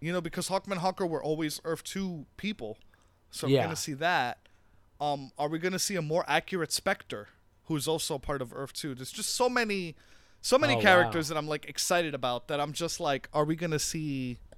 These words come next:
Speaker 1: these Earth two, you know, um, uh, these Earth two people?
Speaker 2: I feel like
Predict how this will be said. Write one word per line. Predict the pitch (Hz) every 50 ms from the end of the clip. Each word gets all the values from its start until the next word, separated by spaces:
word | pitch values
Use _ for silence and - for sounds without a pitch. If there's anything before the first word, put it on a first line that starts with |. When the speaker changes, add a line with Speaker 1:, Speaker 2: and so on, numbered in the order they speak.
| - - - -
Speaker 1:
these | 139 151 160 151 - - -
Earth | 170 160 139 -
two, | - - - 170 165 156 139 135 127 127 113
you | 139 147 160
know, | 156 143 135 127 127 107
um, | 127 135 131 127 123 117 113 107 - - - - _ _
uh, | - 160 156 165
these | 131 170 160 139
Earth | - 147 147 143
two | - - 170 160
people? | - 131 120 - - 107 - - - - - - - - _ - _ _
Speaker 2:
I | - 135 143
feel | 147 - - - 214 226 214
like | 196 185 170 -